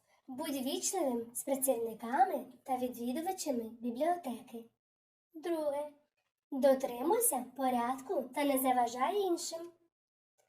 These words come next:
Третє правило. Своєчасно повертай книги в бібліотеку.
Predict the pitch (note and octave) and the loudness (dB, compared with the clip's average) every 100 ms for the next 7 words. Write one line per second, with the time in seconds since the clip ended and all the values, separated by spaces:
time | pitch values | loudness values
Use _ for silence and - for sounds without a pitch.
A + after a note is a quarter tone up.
0 | _ _ - A3+ A3 D#4+ E4+ F#4 F#4+ G#4 | _ _ -10 -8 -6 -4 2 6 6 6
1 | G#4 G#4+ - _ _ _ - - D#4 D#4 | 2 0 -4 _ _ _ 0 0 2 0
2 | C4+ C#4+ F4 F#4+ F#4+ D4 - C#4 C4+ B3+ | 0 0 0 0 0 0 4 4 4 2
3 | C4+ B3+ B3+ A#3 C#4+ G#4 D4 A3+ C4 A#3 | 0 0 0 -2 0 0 -2 -2 -4 0
4 | D#4+ G#4 F#4 E4+ D#4+ D#4+ | 0 2 2 2 2 -6